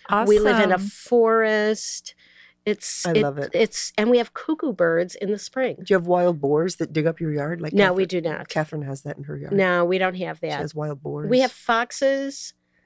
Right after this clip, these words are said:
Speaker 1: deer, and, uh, we have all our vegetables in raised beds, so
Speaker 3: Oh.
Speaker 1: they're pretty safe. Um,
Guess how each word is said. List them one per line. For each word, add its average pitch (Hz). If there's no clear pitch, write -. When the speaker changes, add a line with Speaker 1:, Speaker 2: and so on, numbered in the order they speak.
Speaker 1:
deer, 214
and, 180
uh, 170
we 226
have 233
all 190
our 175
vegetables 190
in 180
raised 165
beds, 165
so 151
Speaker 3:
Oh. 139
Speaker 1:
they're 175
pretty 254
safe. 269
Um, 170